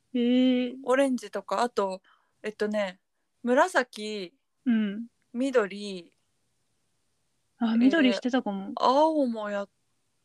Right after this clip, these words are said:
Speaker 2: たかな。なんか、まあ、いろいろやった。
Speaker 1: おー。<laughs> そう、染めた色ないから、まだ黒なんだけど。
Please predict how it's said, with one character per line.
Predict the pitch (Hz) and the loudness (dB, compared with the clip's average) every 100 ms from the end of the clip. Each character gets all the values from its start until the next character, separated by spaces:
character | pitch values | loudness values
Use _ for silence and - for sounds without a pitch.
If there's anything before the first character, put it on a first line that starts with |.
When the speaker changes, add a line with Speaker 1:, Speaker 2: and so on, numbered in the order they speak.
| _ _ | _ _
Speaker 2:
た | 208 | -12
か | - 190 190 | -8 -8 -8
な。 | 185 190 190 190 190 185 | -6 -6 -4 -4 -6 -4
な | 220 | -4
ん | 226 | 2
か、 | 202 220 | 4 6
ま | 277 | 6
あ、 | 196 | 6
い | 202 | 0
ろ | 214 | -2
い | |
ろ | 214 | -2
や | 202 | -8
っ | - | -2
た。 | 202 - _ _ _ _ _ _ _ _ - | -2 -2 _ _ _ _ _ _ _ _ -6
Speaker 1:
お | 220 214 202 196 202 | -4 -4 -6 -10 -12
ー。 | 220 _ _ _ _ - | -16 _ _ _ _ -8
<laughs> | 247 277 277 254 - - - _ | -4 2 4 4 0 -12 -20 _
そ | - 247 | -4 -4
う、 | |
染 | 240 262 | 2 4
め | 294 | 4
た | 320 320 | 4 2
色 | 339 | 4
な | 330 277 247 | 6 6 6
い | |
か | 233 208 | 2 -2
ら、 | 208 202 202 208 _ _ _ _ | 0 -2 -4 -10 _ _ _ _
ま | - 254 | 0 2
だ | 220 214 - _ - 262 | 2 -2 -8 _ -12 -6
黒 | - 247 220 | -4 -2 -2
な | 202 | -4
ん | 196 | -8
だ | 196 | -10
け | 202 196 | -12 -14
ど。 | 190 - | -14 -14